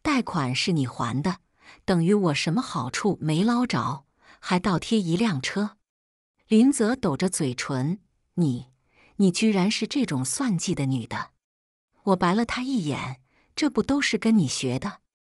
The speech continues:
以前我以为和林泽结婚是爱情，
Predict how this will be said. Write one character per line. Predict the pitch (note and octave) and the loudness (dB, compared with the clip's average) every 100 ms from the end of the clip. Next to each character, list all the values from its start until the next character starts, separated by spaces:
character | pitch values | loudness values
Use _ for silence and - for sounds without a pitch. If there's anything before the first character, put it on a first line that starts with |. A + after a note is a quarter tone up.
| _ _ _ _ - | _ _ _ _ 2
以 | G3+ | 2
前 | F#3 F#3 F3 A3 - | 4 2 2 2 2
我 | F#3 | 2
以 | F#3 C#3+ | 4 2
为 | C#3 C#3+ | 0 0
和 | E3+ E3+ | 0 -2
林 | E3 D#3 G3 | 0 2 2
泽 | A3+ D#3+ | 2 0
结 | E3 C#3+ D#3 | 0 -2 -2
婚 | - A#3 A#3 | 0 2 2
是 | - | 0
爱 | - G#3+ D#3 | -2 -2 -2
情， | A#2+ - A2+ B2 | -4 -4 -4 -4